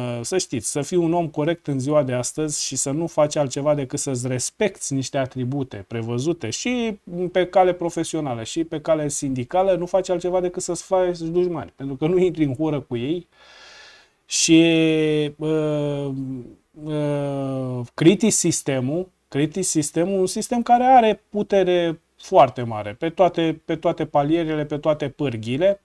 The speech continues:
dar am văzut, în, în general, asta vreau să atrag atenția, când se vorbește de sindicate, știți, și uite, vă dau exemplu. În toate, eu știu, organizații sau nu știu cum să le spun, în toate domeniile de activitate și uite,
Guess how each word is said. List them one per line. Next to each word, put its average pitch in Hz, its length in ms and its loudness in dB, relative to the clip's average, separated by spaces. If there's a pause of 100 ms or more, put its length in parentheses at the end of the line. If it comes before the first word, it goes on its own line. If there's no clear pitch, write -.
(480)
dar 190 240 10
am 196 160 8
văzut, 208 320 2
în, 196 240 0
în 196 80 2
general, 226 300 4
asta 214 220 8
vreau 190 160 6
să 185 120 2
atrag 175 260 2
atenția, 135 360 0
când 160 140 -4
se 170 80 -2
vorbește 175 420 0
de 185 100 4
sindicate, 170 480 0
știți, - 320 -6
și - 60 -4
uite, 254 260 0
vă 220 120 0
dau 226 180 4
exemplu. 143 520 -4 (1200)
În 185 160 4
toate, 233 540 0 (1200)
eu 160 100 0
știu, 156 220 0 (400)
organizații 185 760 2
sau 214 140 -2
nu 185 60 -4
știu - 120 -10
cum 170 120 -4
să 156 120 -4
le 151 60 0
spun, 147 220 -4
în 160 100 -2
toate 233 220 0
domeniile 196 600 2
de 139 100 -2
activitate 123 640 -2
și - 100 -4
uite, 226 280 0